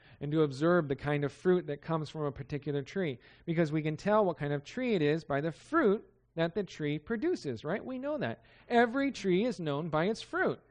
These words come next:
Okay, an apple tree produces what? Apples, right? An orange tree produces oranges, right? And a kaki tree produces kaki, okay? Persimmons, okay, it's that season, okay? Um,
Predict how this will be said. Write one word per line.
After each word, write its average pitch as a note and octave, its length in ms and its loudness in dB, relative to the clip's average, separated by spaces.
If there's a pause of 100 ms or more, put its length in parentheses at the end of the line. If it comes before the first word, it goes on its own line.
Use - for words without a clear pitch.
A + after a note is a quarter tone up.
(260)
Okay, G3 180 6
an B3 80 0
apple G#3 380 4
tree G#3 280 2
produces A3 460 0
what? A3 260 4 (1400)
Apples, D4 540 4
right? G#3+ 260 4
An A3 160 2
orange A#3 380 4
tree A#3+ 260 2
produces B3+ 680 0 (640)
oranges, C#4 720 4
right? G3 320 2
And F#3+ 140 2
a F3+ 120 4
kaki G#3+ 440 0
tree A#3 320 -2
produces A3 640 -2 (1700)
kaki, G#3 460 -4 (240)
okay? G#3+ 280 -4 (580)
Persimmons, G3+ 800 2
okay, E3 140 -2
it's D#3+ 200 -6
that D3+ 200 -2
season, C#3 500 -4
okay? D3 380 -10
Um, C3 400 -6